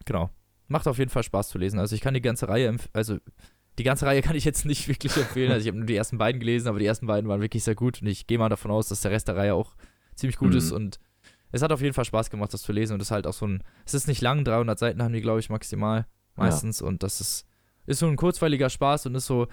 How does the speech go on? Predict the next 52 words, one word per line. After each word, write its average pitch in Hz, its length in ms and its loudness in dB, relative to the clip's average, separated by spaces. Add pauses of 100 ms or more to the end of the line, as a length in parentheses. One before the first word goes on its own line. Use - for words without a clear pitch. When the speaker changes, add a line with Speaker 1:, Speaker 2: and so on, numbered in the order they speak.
(180)
Speaker 1:
auch 113 100 0
immer 147 220 2
wiederkehrend, 123 540 2
ne? 143 120 2
Dann 113 140 0
hat 120 120 0
sie - 140 -4
ihr 104 80 2
Fahrrad 127 380 0
Gladys 131 640 2
und 104 180 -4
alles 127 380 0
hat 151 120 0
so 135 100 -2
Namen 143 420 2
und 135 100 -4
alles 139 240 0
ist 135 140 0
so, 131 280 4
Speaker 2:
<laughs> - 1000 -8
Speaker 1:
ist 131 120 -4
so 151 80 0
verwoben. 151 500 2
Also 135 200 0
ich - 120 4
ge-, 98 100 4
Speaker 2:
Mhm. - 60 4
Speaker 1:
nach 135 120 0
dem 139 140 -2
ersten 143 300 -2
Teil, 165 240 2
wenn 147 80 0
man 147 100 0
das 139 140 -2
gelesen 151 340 2
hat, 156 160 0
kennt 180 180 0
man 165 140 0
alle 139 160 0
Charaktere 156 540 2
dieses 127 280 -2
Dorfes 156 440 0
und 127 100 -2
im 117 80 -2
zweiten 131 280 -2
Teil 127 200 0
wird 131 120 -4
das 127 80 -2
so 127 80 -2
ein 120 60 0
bisschen 131 220 -2
vorausgesetzt 131 720 -2